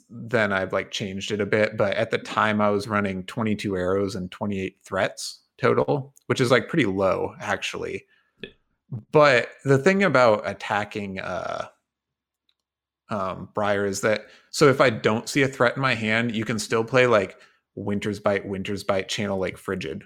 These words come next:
Speaker 1: or something like that. Like, all of your non-threats still, like, really hamper them. So that was kind of my thinking, is that, like, I don't wanna be too, I don't wanna have an all arrow hand, 'cause then you have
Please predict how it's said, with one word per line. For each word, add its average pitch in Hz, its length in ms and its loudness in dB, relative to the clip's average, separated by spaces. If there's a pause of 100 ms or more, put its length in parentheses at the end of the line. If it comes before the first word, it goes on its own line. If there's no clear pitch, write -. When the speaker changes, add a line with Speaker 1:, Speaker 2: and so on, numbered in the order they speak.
(140)
Speaker 1:
or - 60 -6
something 98 320 -8
like 92 220 -8
that. 98 240 -2
Like, 104 160 -6
all 107 160 0
of 107 80 -2
your 104 100 -2
non-threats 101 720 0
still, 98 440 -4
like, 95 200 -4
really 98 560 -4
hamper 101 440 -6
them. 151 400 -2 (420)
So 107 640 4 (260)
that 143 120 4
was 151 160 2
kind 143 160 0
of 120 60 0
my 101 140 -2
thinking, 98 440 -10
is 90 200 -8
that, 95 180 -6
like, 95 240 -4
I - 20 0
don't 123 100 -2
wanna 160 140 -2
be 131 140 0
too, 113 360 -4
I 101 60 -4
don't 110 120 -2
wanna 131 100 -2
have 117 100 2
an 95 180 -2
all 98 240 2
arrow 95 280 0
hand, 95 480 -8
'cause - 100 -20
then 95 140 -8
you 92 100 -6
have 90 140 -6